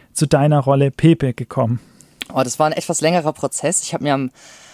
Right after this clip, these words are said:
Speaker 2: Anfang, also ich hab früher immer Theater gespielt und fand es mit der Schauspielerei schon immer so cool. Und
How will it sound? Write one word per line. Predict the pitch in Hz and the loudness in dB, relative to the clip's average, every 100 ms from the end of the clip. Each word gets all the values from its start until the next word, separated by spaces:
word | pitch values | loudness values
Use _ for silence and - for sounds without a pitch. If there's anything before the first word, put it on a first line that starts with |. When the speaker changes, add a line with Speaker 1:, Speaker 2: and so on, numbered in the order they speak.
| - _ _ | -20 _ _
Speaker 2:
Anfang, | 156 190 180 185 | 0 0 4 2
also | 170 | 4
ich | 208 | 0
hab | - | 0
früher | 202 175 | 0 2
immer | 160 | 2
Theater | - 131 127 | 0 -2 -2
gespielt | 117 - 123 123 | -4 -2 -2 0
und | |
fand | 123 | 0
es | 151 160 | -2 0
mit | |
der | 139 | -2
Schauspielerei | - 151 - 135 139 | 0 -2 -2 0 0
schon | 139 131 | 0 0
immer | 147 | 2
so | 131 156 170 - | 4 4 2 4
cool. | 170 143 160 - | 4 6 2 2
Und | 147 147 - | 4 2 0